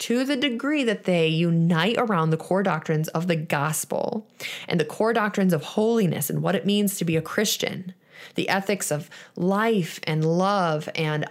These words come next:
honor for the body and for God and for the soul, if that is happening, then we can proceed forward giving grace for some of these differences. So I am encouraging you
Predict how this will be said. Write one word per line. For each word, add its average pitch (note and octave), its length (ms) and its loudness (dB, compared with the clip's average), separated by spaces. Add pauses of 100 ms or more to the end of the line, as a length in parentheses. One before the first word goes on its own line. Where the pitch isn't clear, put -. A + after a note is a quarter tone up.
(120)
honor F#3 540 0 (240)
for F#3 180 0
the F3 120 2
body F3 520 2
and D#3+ 140 2
for D#3 160 -2
God F3+ 480 0
and D#3 180 0
for E3 220 -2
the D#3+ 80 -4
soul, G3+ 680 0 (800)
if F#3 300 2
that A3 260 2
is G3+ 140 0
happening, F#3 640 2
then F3 420 2
we F3+ 320 2
can E3+ 560 0
proceed E3+ 460 -2
forward F#3 600 0
giving D3+ 260 0
grace D3+ 340 0
for D3 120 -4
some C#3+ 200 -2
of D3+ 100 -2
these - 180 -4
differences. - 800 -4 (960)
So A#3+ 560 2
I A3+ 220 2
am C#4 160 2
encouraging G3+ 580 2
you D#3+ 400 2